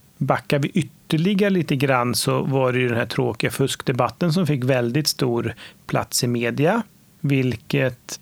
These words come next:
det idag visar sig ju att det är ju inte så. Det som är svårt med assistansen och media, det är att få den här opinionsbilden. För frågar du en,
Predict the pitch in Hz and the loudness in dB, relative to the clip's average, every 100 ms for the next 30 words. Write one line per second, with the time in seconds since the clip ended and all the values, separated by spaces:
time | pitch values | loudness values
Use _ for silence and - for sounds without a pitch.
0 | _ - 143 143 127 120 139 190 185 147 | _ -2 2 2 2 4 4 4 4 2
1 | 139 - 127 120 113 127 120 170 233 117 | 2 2 2 0 0 0 2 2 2 2
2 | 131 - - - - _ _ _ _ 151 | 0 -2 -4 -6 -12 _ _ _ _ 0
3 | 143 - 156 - 151 185 233 190 175 151 | 0 2 2 0 2 2 2 0 2 0
4 | 143 143 - 139 131 123 123 131 131 127 | 2 0 0 0 0 0 0 0 2 0
5 | 117 120 147 135 147 165 151 131 123 135 | 0 0 0 2 0 0 0 2 2 0
6 | - 143 139 143 135 123 - - 127 120 | 0 0 2 2 2 0 -4 -4 -2 0
7 | 131 151 - 127 160 143 131 180 185 165 | 0 0 0 -2 0 2 2 2 4 2